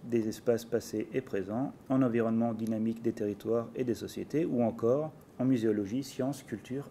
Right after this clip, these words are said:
et société. Pour un étudiant de licence, suivre la mineure P S R N S signifie s'inscrire en L deux puis en L trois et valider pour chacune des deux années vingt et un E C T S.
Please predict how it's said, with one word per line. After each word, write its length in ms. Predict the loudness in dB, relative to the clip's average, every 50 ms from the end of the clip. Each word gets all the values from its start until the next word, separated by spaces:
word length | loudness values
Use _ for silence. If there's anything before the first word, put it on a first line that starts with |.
| -10 -12
et 60 | -8
société. 440 | -8 -10 -8 -8 -10 -10 -10 -14 -16 -16 -20 -20 -20 -20 -20 -20 -20 -20 -20 -20 -20 -20 -20 -20 -16 2
Pour 140 | 4 6 6
un 60 | 6
étudiant 360 | 4 2 2 2 4 4 4
de 80 | 4 2
licence, 500 | 0 -2 -4 -2 -2 0 0 -2 -4 -10
suivre 300 | -6 0 0 2 4 4
la 80 | 4
mineure 360 | 4 4 2 0 0 0 -2
P 100 | 0 -2
S 180 | -2 -2 -2 -6
R 80 | -8 -6
N 140 | -4 -4
S 240 | -4 -4 -4 -6 -12
signifie 420 | -14 -8 -2 -2 -2 0 0 -4 -2
s'inscrire 560 | -2 -4 -4 -4 -2 2 2 2 2 2 0
en 120 | -2 0
L 120 | 0 0 2
deux 160 | 2 2 2
puis 220 | 0 0 0 0
en 100 | 2 0
L 100 | 0 -2
trois 380 | -4 -4 -2 0 0 0 -2 -4 -8 -14 -20 -6 -4
et 60 | 2
valider 420 | 4 4 4 4 2 4 4 2 4
pour 200 | 2 -2 -4 -2
chacune 340 | -4 -4 -2 0 0 0
des 100 | 0 0
deux 240 | 2 2 2 4 4
années 300 | 2 0 0 -2 -2 -4 -6 -12 -20 -6 -2
vingt 180 | -2 0 0 0
et 60 | 0
un 120 | 0 0
E 20 | -2
C 140 | -4 -8
T 140 | -10 -8 -12 -12
S. 240 | -12 -14 -16 -18 -20